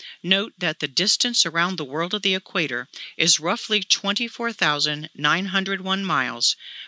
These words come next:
or forty thousand seventy-four kilometers, which means that during her lifetime, Mary, the Mother of God, walked at least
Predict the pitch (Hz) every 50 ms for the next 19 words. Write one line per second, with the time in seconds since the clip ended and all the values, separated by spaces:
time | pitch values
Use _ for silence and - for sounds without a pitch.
0 | - - 160 160 - - 175 170 175 185 196 190 170 156 139 139 135 156 143 143
1 | - - 160 131 - 156 139 147 156 - 143 131 135 - - 160 147 143 143 139
2 | 123 117 120 123 - - - - _ - - - - - - - - _ _ 147
3 | 180 285 - - - 175 156 135 120 120 131 - - - 143 127 139 175 165 156
4 | 185 226 233 220 220 233 220 214 214 214 208 - - - - 123 123 120 120 127
5 | - - - - - - - - 156 170 180 185 196 220 240 247 - 180 175 180
6 | 170 170 185 208 220 220 214 196 160 127 127 127 131 147 151 - - 151 160 180
7 | 226 - _ - 180 175 - - 175 202 208 214 - -